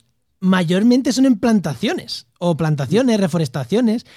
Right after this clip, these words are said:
¿Realmente los incendios forestales le afectan a los murciélagos? ¿Se queman zonas de bosque tan buenas,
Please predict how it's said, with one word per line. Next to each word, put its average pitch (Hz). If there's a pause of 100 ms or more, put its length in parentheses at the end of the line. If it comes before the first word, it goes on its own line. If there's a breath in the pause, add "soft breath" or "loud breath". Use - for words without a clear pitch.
(120 loud breath)
¿Realmente 175
los 285
incendios 233
forestales 180
le 175
afectan 165
a 160
los 156
murciélagos? 156
¿Se 160
queman 214
zonas 214
de 196
bosque 185
tan 170
buenas, 165